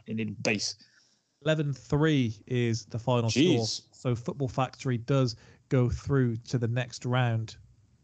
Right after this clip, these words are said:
Speaker 2: where just looking at the potential matchups for it, I mean, Football Factory against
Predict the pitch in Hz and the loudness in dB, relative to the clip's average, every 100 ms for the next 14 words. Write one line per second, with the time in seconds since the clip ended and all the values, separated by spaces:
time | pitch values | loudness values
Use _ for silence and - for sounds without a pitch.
0 | _ _ _ _ _ _ _ _ - 135 | _ _ _ _ _ _ _ _ -10 -4
1 | 117 110 - - _ _ _ _ _ _ | 0 0 -4 -14 _ _ _ _ _ _
2 | _ _ - 147 131 - _ _ _ - | _ _ -4 -4 -4 -8 _ _ _ -20
3 | - 139 139 - 113 120 - 113 113 120 | -4 0 0 2 0 0 -4 -4 -2 -2
4 | 113 117 107 113 - - 117 - 117 104 | -2 0 0 0 -2 -6 -6 -6 -4 -4
5 | 101 - _ _ _ _ _ - 117 110 | -6 -12 _ _ _ _ _ -14 -4 -4
6 | 107 147 139 123 117 120 - 123 113 110 | 0 0 2 0 2 -2 0 2 4 4
7 | 113 110 110 - - | 2 0 -2 -8 -10